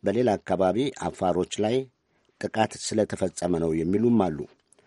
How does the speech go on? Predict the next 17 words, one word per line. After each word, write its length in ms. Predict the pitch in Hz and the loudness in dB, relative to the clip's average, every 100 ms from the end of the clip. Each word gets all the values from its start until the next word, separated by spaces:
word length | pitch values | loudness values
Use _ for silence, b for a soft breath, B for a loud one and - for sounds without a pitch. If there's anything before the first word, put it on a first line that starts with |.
| b b b - | b b b -4
በመቶዎች 500 | 98 110 - 123 123 | 0 0 0 -4 -2
የሚቆጠሩ 640 | 110 107 - 98 - 92 95 | 0 0 0 -4 -2 0 0
መኪኖች 440 | 95 101 110 104 - | 0 -2 -2 -4 -2
አዋሽ 280 | 90 92 - | 0 0 -2
ኬላ 280 | - 98 87 85 | -4 -4 -2 -6
አካባቢ 440 | - 92 87 85 80 | -4 -2 0 -2 -4
ቆመው 300 | - 92 107 | -2 0 2
እንደሚገኙ 680 | 101 87 82 82 69 87 101 113 117 b b b b | 2 0 0 -2 -2 0 0 0 -4 b b b b
በስፍራው 540 | 92 98 101 - 113 117 - | -4 -4 -4 -2 -2 -2 -4
ከሚገኙ 520 | - 98 92 73 85 80 | -2 0 0 0 -2 -2
ሰዎች 360 | - 78 98 - | -4 -4 -4 -2
ማረጋገጥ 560 | 104 95 92 78 69 - | 0 0 0 -4 -6 -10
ተችሏል። 400 | 80 - 80 76 - _ _ b b b b b | -10 -6 -4 -6 -8 _ _ b b b b b
አዲስ 380 | 80 - 76 - - | -10 -8 -8 -8 -6
ቸኮል 440 | 82 - - 117 139 _ _ _ _ _ _ _ _ | -8 -6 -2 -2 -4 _ _ _ _ _ _ _ _
ዝርዝሩን 480 | 90 110 104 113 113 | -6 -4 -2 -2 -2
ልኳል። 300 | 80 - 73 | -6 -10 -12